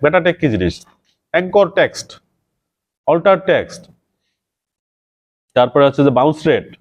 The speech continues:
সিটিআর, ক্লিক থ্রু রেট, ডোমেইন অথরিটি, পেজ অথরিটি, স্কিমা মার্কআপ, সাইট ম্যাপ, ক্যানোনিক্যাল ইউআরএল, ইনডেক্সিং, ক্রলিং,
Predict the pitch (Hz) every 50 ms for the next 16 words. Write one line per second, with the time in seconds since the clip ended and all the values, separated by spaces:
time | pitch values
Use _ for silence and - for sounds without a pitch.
0 | _ _ _ _ - 160 156 170 160 147 127 113 - - 151 151 - - 160 147
1 | 143 151 135 101 - - _ _ _ _ _ _ _ _ _ _ _ _ - 131
2 | 151 156 160 156 156 170 160 151 135 123 90 98 98 - - - 143 143 147 151
3 | - - 151 156 147 151 113 80 - - _ _ _ _ _ _ _ _ _ _
4 | _ _ _ _ _ _ - - - - 160 156 151 147 151 147 143 - 143 123
5 | 127 - - - _ _ _ _ - 139 139 139 - 147 147 123 98 - - -
6 | _ _ _ _ _ _ _ _ _ _ _ _ _ _ _ _ _ _ _ 139
7 | 143 151 151 156 151 160 151 151 151 156 147 143 123 101 - 123 131 135 151 151
8 | 147 - - 160 135 101 90 - - _ _ - 135 139 147 160 151 127 101 92